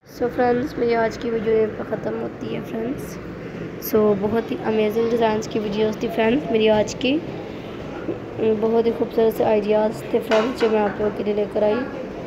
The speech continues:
आप लोग ऐसी वीडियो के आइडियाज़ को लाइक कीजिएगा and मेरी ऐसी वीडियो को देखिएगा फ्रेंड्स। बहुत ही खूबसूरत सी and बहुत ही ब्यूटीफुल and डेकोरेटेड वीडियोज़ के आइडियाज़ थे, डेकोरेटेड डिज़ाइंस की वीडियोज़ थी फ्रेंड्स।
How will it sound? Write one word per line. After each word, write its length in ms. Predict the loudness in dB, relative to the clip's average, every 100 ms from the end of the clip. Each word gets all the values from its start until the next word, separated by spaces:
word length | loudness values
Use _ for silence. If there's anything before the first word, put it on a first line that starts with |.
| -10 -10 -4 0
आप 140 | 2
लोग 140 | 4 4
ऐसी 240 | 4 2
वीडियो 260 | 0 2 0
के 80 | 0
आइडियाज़ 440 | -2 0 0 0
को 80 | 2
लाइक 220 | 2 2
कीजिएगा 480 | 0 0 4 4 4
and 1300 | 0 -4 -10 -6 -6 -6 -8 -6 0 4 4 2 0 2
मेरी 140 | 4
ऐसी 260 | 4 4 -2
वीडियो 240 | 0 0
को 60 | 2
देखिएगा 400 | 0 2 2 2
फ्रेंड्स। 420 | 2 0 0 -6 -8 -10 -10 -12 -10 -10 -10 -8 -8 -8 -8 -8 -4
बहुत 220 | 0 2 2
ही 60 | -2
खूबसूरत 400 | -4 0 0 0
सी 180 | 0 -2
and 180 | -2 -2
बहुत 240 | -2 -2
ही 40 |
ब्यूटीफुल 380 | -2 -2 -4 -4 -2
and 160 | 0 0
डेकोरेटेड 500 | 0 0 0 -4 -6
वीडियोज़ 320 | -2 0 -2 -4
के 100 | -4
आइडियाज़ 460 | -2 0 2 0
थे, 180 | -2 -4 -2 -4 -4 -6 -8 -8 -8 -8 -4 -2 0
डेकोरेटेड 460 | 4 4 4 2
डिज़ाइंस 480 | 2 2 2 0 -2
की 60 | 0
वीडियोज़ 420 | 2 2 0 0
थी 60 | 0
फ्रेंड्स। 480 | 0 0 0 -4